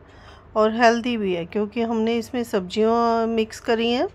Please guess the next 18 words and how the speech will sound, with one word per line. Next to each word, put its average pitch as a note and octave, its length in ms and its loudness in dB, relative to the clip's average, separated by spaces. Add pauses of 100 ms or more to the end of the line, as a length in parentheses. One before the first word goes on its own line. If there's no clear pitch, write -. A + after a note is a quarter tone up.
(640)
सब्जियां G#3+ 380 0
आप A3+ 180 4
अपनी A#3+ 280 -2
पसंद A#3 380 -4
की B3 140 -8
और A#3+ 180 0
भी B3+ 160 -6
जो A#3 180 2
भी A3 140 0
आप G#3 180 2
पसंद G3+ 360 -2
करते G3 300 -4
हैं A#3 80 -2
वो A3 320 -4
मिक्स G3 300 -4
कर G3+ 200 0
सकते G#3 360 -6
हैं। B3 180 -2